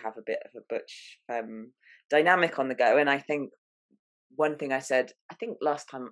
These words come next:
I was on the podcast, um, is that I see zines and, um,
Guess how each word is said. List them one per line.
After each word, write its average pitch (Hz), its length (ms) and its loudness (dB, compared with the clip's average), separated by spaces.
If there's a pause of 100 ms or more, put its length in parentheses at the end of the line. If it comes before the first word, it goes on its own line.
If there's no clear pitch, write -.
I 131 40 -8
was 127 140 -8
on 127 100 -8
the 120 60 -10
podcast, 113 580 -8 (580)
um, 127 260 -4 (120)
is 135 140 -8
that 127 120 0
I 135 100 -2
see 131 380 -12 (100)
zines 131 540 -8 (240)
and, 113 560 -6 (840)
um, 120 480 -10